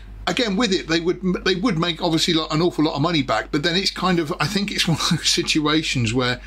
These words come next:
they don't wanna let it go. They do wanna bleed it dry. Whereas if they did sell it to another company who then had a vested interest in actually making good Star Wars,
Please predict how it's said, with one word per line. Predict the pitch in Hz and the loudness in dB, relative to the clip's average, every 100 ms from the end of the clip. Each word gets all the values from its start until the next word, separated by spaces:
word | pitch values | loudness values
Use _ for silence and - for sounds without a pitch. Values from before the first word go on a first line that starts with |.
| - - - | -14 -12 -4
they | 151 | -2
don't | 135 190 214 | -2 -4 -2
wanna | 180 143 | 0 2
let | 127 117 | 2 2
it | |
go. | 107 110 107 | 2 0 2
They | 120 | 0
do | 107 170 190 | 0 0 2
wanna | 180 123 | 2 2
bleed | 123 113 | 2 0
it | 113 | 0
dry. | 107 113 101 95 101 - - - - - - - | 0 0 2 2 0 -4 -10 -10 -10 -10 -10 -6
Whereas | 165 170 160 156 143 - | 0 0 4 2 2 0
if | 180 175 | -2 -2
they | 165 | -2
did | 175 | -2
sell | 170 190 | 0 0
it | 180 | 2
to | 160 | 2
another | 156 143 | 0 0
company | - 165 143 131 113 | -2 -2 -2 0 0
who | 101 139 | 2 0
then | 156 156 | 0 -2
had | 143 143 | 0 0
a | 131 | 0
vested | 147 - - 135 | -2 -4 -2 0
interest | 147 135 131 - | 2 2 0 2
in | 139 | 0
actually | 143 139 | 0 2
making | 131 147 143 131 | 2 2 0 0
good | 120 127 | 0 0
Star | - 143 139 | 0 0 0
Wars, | 131 127 92 98 104 | 0 0 -4 -4 -6